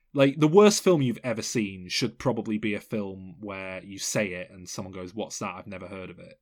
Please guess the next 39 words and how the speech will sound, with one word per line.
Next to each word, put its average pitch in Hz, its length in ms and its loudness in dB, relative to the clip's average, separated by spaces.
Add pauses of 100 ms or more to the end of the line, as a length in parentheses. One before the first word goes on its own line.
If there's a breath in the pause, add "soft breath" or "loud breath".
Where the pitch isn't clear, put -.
And 98 160 -14
then 95 80 -10
you 98 80 -10
have 95 140 -10
to 120 80 -10
kinda 95 180 -14
go, 92 100 -12
"Oh, 98 200 -6
it's 87 100 -14
this - 160 -18
weird 98 340 -8
little 90 440 -14
thing 92 260 -10
I 90 60 -16
saw 95 480 -14
on 95 140 -20 (160)
whatever." 98 280 -16 (300 loud breath)
Anyway, 110 420 4 (720 soft breath)
<sighs> - 680 -6
Day 180 180 12
of 170 40 8
the 170 80 8
Dead 147 200 4
Two 123 180 6
Contagium 101 720 -2
was, 110 480 0 (100)
for - 200 -4
a 107 40 2
long 104 200 0
while, 92 240 -6
the 92 80 -10
worst 90 260 -8
film 95 100 -8
I'd 90 140 -10
ever 87 140 -12
seen. 87 320 -12
It 90 80 -14
is 107 260 -8
a 139 120 -8